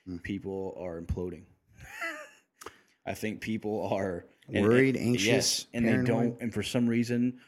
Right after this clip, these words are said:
Speaker 2: maybe if they were, if they were more comfortable with sharing that kind of stuff before all this, they are not anymore.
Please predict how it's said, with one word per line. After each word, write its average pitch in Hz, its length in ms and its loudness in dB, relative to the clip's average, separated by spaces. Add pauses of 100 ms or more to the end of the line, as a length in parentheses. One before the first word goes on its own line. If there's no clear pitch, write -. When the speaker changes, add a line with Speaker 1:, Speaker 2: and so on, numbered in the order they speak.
(240)
Speaker 2:
maybe 110 280 2
if 107 80 -4
they 110 120 4
were, 107 140 2
if 113 160 -2
they 113 100 2
were 113 120 2
more 107 120 -2
comfortable 110 460 -2
with 98 100 -2
sharing 110 260 0
that 92 120 -2
kind 110 140 -2
of 107 60 -6
stuff - 140 -4
before 104 300 -4
all 107 120 0
this, 113 240 -2
they 98 100 -6
are 90 80 -8
not 95 240 -8
anymore. 123 440 2